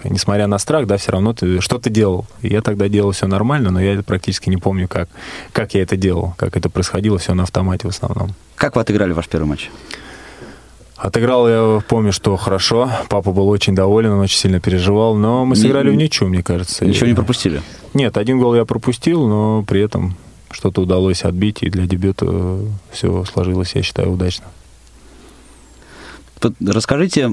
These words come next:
Speaker 2: э, что было после этого? Вот вы отыграли ваш первый матч. Э, какое у вас было представление, да, что, м, ну, о том, что вы хотите делать? Вы, э, целенаправленно, э, хотели играть в каком-то определенном клубе,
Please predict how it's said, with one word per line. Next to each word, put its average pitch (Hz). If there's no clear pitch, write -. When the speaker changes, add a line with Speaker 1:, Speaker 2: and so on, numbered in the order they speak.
Speaker 2:
э, 107
что 156
было 117
после 98
этого? 78
Вот 98
вы 120
отыграли 104
ваш 90
первый 95
матч. 147
Э, 104
какое 165
у 143
вас 127
было 113
представление, 117
да, 113
что, 117
м, 101
ну, 127
о 95
том, 143
что 127
вы 113
хотите 107
делать? 95
Вы, 120
э, 107
целенаправленно, 123
э, 104
хотели 110
играть 110
в -
каком-то 104
определенном 127
клубе, 98